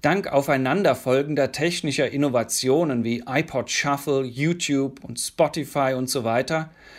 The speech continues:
springen wir mühelos von einem Song zum anderen durch die verschiedenen Epochen. Dabei löst sich jeder Sinn für Chronologie und Historizität auf.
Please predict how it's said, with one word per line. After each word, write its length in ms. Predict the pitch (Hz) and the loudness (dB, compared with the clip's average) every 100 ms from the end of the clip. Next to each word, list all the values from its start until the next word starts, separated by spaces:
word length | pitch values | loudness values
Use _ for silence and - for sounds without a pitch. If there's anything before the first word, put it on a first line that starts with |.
| - - | -20 -6
springen 480 | - 151 190 190 | -2 2 2 4
wir 120 | 147 135 | 2 2
mühelos 600 | 147 180 165 151 156 - | 4 6 6 2 0 -2
von 200 | 135 127 | -2 -2
einem 360 | 131 147 151 | 0 2 2
Song 380 | 139 139 127 139 | 0 2 2 0
zum 200 | - 135 | -2 -2
anderen 640 | 127 139 151 127 131 135 - - | 0 0 2 2 0 -2 -10 -2
durch 200 | 139 131 | 0 0
die 100 | 139 | -2
verschiedenen 600 | 131 120 - 131 135 131 | -2 0 0 0 0 -2
Epochen. 580 | 127 131 131 117 - - _ _ _ _ _ - - _ | -4 -4 -2 -2 -6 -14 _ _ _ _ _ -20 -20 _
Dabei 280 | 139 131 139 | 4 4 4
löst 340 | 131 170 175 | 4 2 0
sich 180 | - 143 | -2 -2
jeder 280 | 147 175 156 | 2 4 4
Sinn 300 | 127 151 165 | 2 2 0
für 240 | - 139 | 0 0
Chronologie 800 | - 123 143 151 139 120 135 139 | 0 0 2 4 2 2 -2 -2
und 320 | - 127 120 | -2 -4 -4
Historizität 1080 | - 139 - 143 120 120 - 131 127 117 117 | -4 -4 -2 -2 -2 -2 -2 -2 0 -2 -2
auf. 340 | 113 107 107 | -8 -8 -10